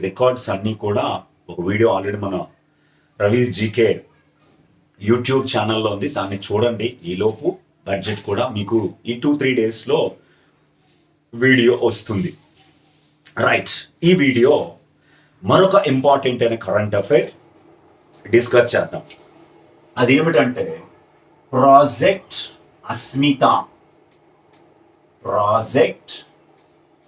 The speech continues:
అస్మిత అంటే, ఈ ప్రాజెక్ట్ని బేస్ చేసుకొని ప్రశ్నలు ఎలా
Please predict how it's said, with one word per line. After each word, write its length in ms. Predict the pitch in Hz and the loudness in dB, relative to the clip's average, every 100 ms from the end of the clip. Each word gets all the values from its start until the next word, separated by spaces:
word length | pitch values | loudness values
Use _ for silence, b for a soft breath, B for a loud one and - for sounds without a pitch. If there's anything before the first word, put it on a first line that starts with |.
| - | -6
అస్మిత 520 | - - 139 143 - 151 - - _ _ _ _ _ _ _ _ _ _ _ - | -6 -4 2 2 4 2 2 -4 _ _ _ _ _ _ _ _ _ _ _ -8
అంటే, 200 | 123 120 104 101 123 - - 123 | 0 2 2 2 -4 -6 -4 0
ఈ 60 | 131 127 | 0 2
ప్రాజెక్ట్ని 760 | 123 143 165 185 185 170 165 - 113 | 2 4 2 -2 -4 -4 -4 -2 0
బేస్ 240 | 131 - - | -2 -2 0
చేసుకొని 580 | 131 123 - 123 127 135 95 123 - _ - | 0 0 -4 -2 0 0 -2 -8 -12 _ -2
ప్రశ్నలు 760 | 123 127 - 175 165 143 139 110 - - 107 98 | 0 -2 -2 0 2 2 0 0 -6 -10 -6 -2
ఎలా 180 | 95 160 | 2 2